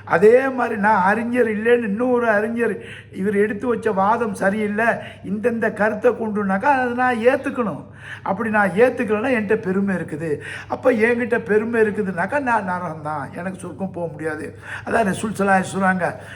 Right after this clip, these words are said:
பெருமை என்பது சத்தியத்தை மறுப்பது தான்.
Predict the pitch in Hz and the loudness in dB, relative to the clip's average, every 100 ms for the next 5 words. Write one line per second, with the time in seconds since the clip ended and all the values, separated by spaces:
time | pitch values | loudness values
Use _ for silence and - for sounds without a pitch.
0 | - - 175 185 220 226 240 208 185 226 | -18 -2 0 0 -2 0 0 2 0 0
1 | 214 226 - 294 285 269 240 214 202 185 | 2 2 2 0 2 0 2 2 0 0
2 | 175 | 0